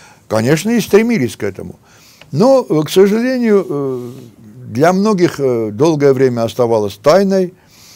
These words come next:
Э, для меня нет, я уже тогда знал, честно вам скажу, я уже тогда знал, что, э,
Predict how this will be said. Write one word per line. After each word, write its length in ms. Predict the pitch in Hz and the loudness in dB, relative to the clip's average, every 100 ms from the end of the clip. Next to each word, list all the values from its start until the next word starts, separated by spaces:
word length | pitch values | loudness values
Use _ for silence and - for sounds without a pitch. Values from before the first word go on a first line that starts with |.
| - _ _ - | -20 _ _ -10
Э, 140 | 110 | -6
для 160 | 113 139 | 0 0
меня 240 | 180 226 | 2 2
нет, 300 | 190 139 143 | 2 0 0
я 120 | 131 | 0
уже 220 | 123 117 117 | 0 0 -4
тогда 380 | 113 98 95 | -4 -2 -2
знал, 380 | 90 95 92 92 - | -4 -6 -8 -8 -14
честно 400 | - 107 101 107 | -4 -4 -4 -8
вам 180 | 101 98 | -8 -10
скажу, 400 | - 104 92 95 | -8 -8 -6 -8
я 140 | 117 | -6
уже 180 | 170 131 | -4 -6
тогда 360 | 107 101 95 95 | -8 -10 -8 -10
знал, 300 | 92 92 90 _ _ _ _ _ _ _ - - _ _ _ - | -10 -14 -14 _ _ _ _ _ _ _ -20 -20 _ _ _ -18
что, 960 | - - 139 139 - 117 110 107 98 | -8 0 2 2 0 -2 -2 -4 -8
э, 80 | 90 | -14